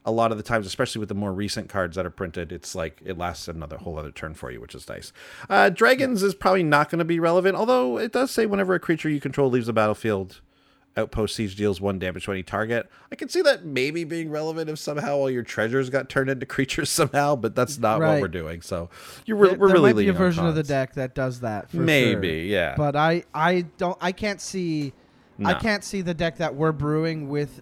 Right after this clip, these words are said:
Speaker 2: us slamming Outpost Siege down and going,
Speaker 1: Ever.
Speaker 2: "I'm naming dragons."
Speaker 1: Yeah, we're never doing
Speaker 2: Guess
Speaker 1: dragons.
Speaker 2: what? <laughs>
Speaker 1: Uh, and then
Speaker 2: Um, I mean,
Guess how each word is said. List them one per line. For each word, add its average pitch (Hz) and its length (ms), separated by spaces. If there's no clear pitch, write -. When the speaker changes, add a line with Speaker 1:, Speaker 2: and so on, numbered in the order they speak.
Speaker 2:
us 143 440
slamming 156 640
Outpost 143 500
Siege 131 240
down 127 320
and 123 160
going, 120 460
Speaker 1:
Ever. 85 440
Speaker 2:
"I'm 190 180
naming 240 320
dragons." 135 440
Speaker 1:
Yeah, 90 160
we're 123 140
never 127 280
doing 98 200
Speaker 2:
Guess 87 240
Speaker 1:
dragons. 160 500
Speaker 2:
what? 208 140
<laughs> 208 100
Speaker 1:
Uh, 131 440
and 175 120
then - 140
Speaker 2:
Um, 196 160
I 208 120
mean, 214 260